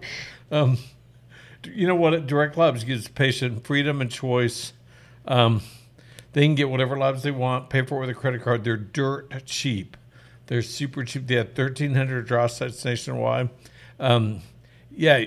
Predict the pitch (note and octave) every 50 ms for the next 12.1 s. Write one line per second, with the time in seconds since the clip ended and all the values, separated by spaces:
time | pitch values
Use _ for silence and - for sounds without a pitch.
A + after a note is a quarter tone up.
0 | - - - _ - F3 D#3 C#3+ D3 C3 - C#3+ C3 B2+ - - - E3+ D#3+ -
1 | - - D3+ D#3+ D3 D#3 D3+ D3+ D3+ D3 C#3+ C3+ C#3+ C3+ C3+ C3 A2+ - - D#3+
2 | D3+ C3+ A#2+ A#2 A#2+ B2+ C3+ B2 - - C#3 B2+ - - C3+ A#2+ B2+ B2 A#2+ -
3 | C3+ B2 B2 A#2 A2+ A#2+ B2 B2+ B2+ C3 B2+ B2+ C3 C3 - - - - - -
4 | - - B2 A#2 C3+ D3 C3+ D3 D#3 D3 C#3 C#3 B2+ - - - C#3 C3 C3 B2+
5 | B2+ B2 A#2+ - - - _ - C3+ B2+ B2 B2+ C3 B2 C3 A#2+ G#2+ A2+ G#2 -
6 | - - - - - - - - C3+ C#3 C#3 C#3+ C#3+ D3 D3 C#3+ C#3+ C3 B2 A#2+
7 | A#2+ A#2 G#2+ - - - B2 A2+ A2 A2 A2 A2+ A#2 A2+ A2 A2+ A#2+ B2+ C#3 C3
8 | - D3+ D3 B2 B2 A#2+ C3+ C#3 C#3 B2+ - - C3 A#2 - C#3 B2 A#2 B2 C3+
9 | C3 C3+ C3+ B2 B2 B2+ A#2+ A#2 B2+ B2+ B2 B2 A#2+ A2+ A2+ - - - - -
10 | - - - - - - - A#2 A#2 - - B2+ B2 B2 B2+ B2 A#2+ - - B2+
11 | B2 A#2 A#2+ A#2+ A2+ - - C3 A2+ A#2 A#2 G#2+ - C3+ C3 B2+ A#2 A2 A#2 A2+
12 | G#2 -